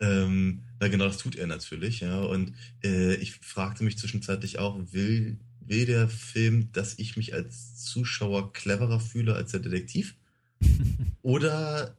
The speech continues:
Speaker 1: hat das vielleicht einfach damit gar nichts zu tun?
Speaker 2: Hm.
Speaker 1: Ja, ist es, ist es vielleicht eben eher eine Frage von, äh, Atmosphäre oder, oder, oder wenn man schon auf der Plot-Ebene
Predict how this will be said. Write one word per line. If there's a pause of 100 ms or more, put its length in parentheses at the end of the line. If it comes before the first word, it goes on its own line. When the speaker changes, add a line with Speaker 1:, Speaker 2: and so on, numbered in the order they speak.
(160)
Speaker 1:
hat
das
vielleicht
einfach
damit
gar
nichts
zu
tun? (380)
Speaker 2:
Hm. (380)
Speaker 1:
Ja,
ist
es,
ist
es
vielleicht
eben
eher
eine
Frage
von, (760)
äh,
Atmosphäre
oder,
oder,
oder
wenn
man
schon
auf
der
Plot-Ebene